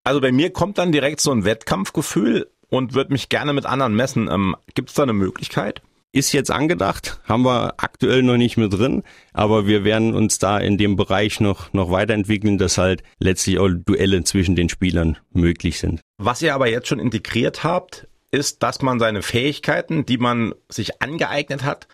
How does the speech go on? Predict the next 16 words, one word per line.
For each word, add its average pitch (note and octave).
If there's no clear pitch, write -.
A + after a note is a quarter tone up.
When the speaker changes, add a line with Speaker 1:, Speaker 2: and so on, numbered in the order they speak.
Speaker 1:
erfassen A#2+
kann, E3+
nachlesen D3
kann C#3+
und B2+
man A#2
kann A2+
sich C3+
dann G#2+
somit A2
auch -
mit C#3+
anderen G#2+
schon C3+
vergleichen, E2+
ne? A2